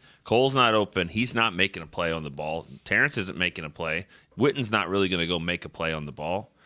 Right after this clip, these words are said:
So, I mean, who else are you gonna throw it to? If you have to get the ball out, I mean, Dez is the one guy that's gonna win a jump ball one-on-one battle.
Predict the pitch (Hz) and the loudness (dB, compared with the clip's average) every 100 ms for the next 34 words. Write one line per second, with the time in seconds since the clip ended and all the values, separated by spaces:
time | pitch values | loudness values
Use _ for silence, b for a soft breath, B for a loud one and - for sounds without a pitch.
0 | b - 113 104 - _ _ - 95 107 | b 0 2 2 -2 _ _ -8 0 2
1 | 107 98 67 - - 127 151 202 - 87 | 2 -2 -6 -12 -2 4 4 4 0 -2
2 | 85 82 85 78 60 78 65 - b b | -2 -2 -2 -2 -4 -8 -8 -12 b b
3 | 107 123 120 147 - 123 139 90 101 139 | 0 4 4 2 -2 -4 -4 0 4 4
4 | 143 76 82 - - b b b b _ | 4 2 -2 -4 -14 b b b b _
5 | _ - 98 107 98 101 147 143 113 104 | _ -6 0 2 4 6 4 2 2 2
6 | 95 123 117 127 139 104 - 104 95 95 | 4 2 4 2 2 -2 -2 -2 0 0
7 | 127 123 104 104 90 104 85 92 92 104 | 2 4 4 2 2 2 2 2 4 4
8 | 101 101 98 95 98 92 104 127 | 2 2 2 0 0 2 0 -2